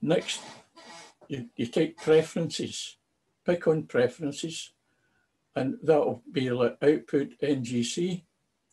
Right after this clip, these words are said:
You make sure you put that, uh, suffix in. Now,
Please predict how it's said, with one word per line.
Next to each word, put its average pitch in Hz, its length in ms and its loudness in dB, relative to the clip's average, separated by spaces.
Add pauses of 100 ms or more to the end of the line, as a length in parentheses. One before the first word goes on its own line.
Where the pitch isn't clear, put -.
(600)
You 147 80 -2
make 147 200 6
sure 143 260 2
you 123 120 -2
put 139 260 -2
that, 127 300 0 (680)
uh, 113 240 0 (180)
suffix - 640 -4
in. 156 220 0 (1160)
Now, 139 220 6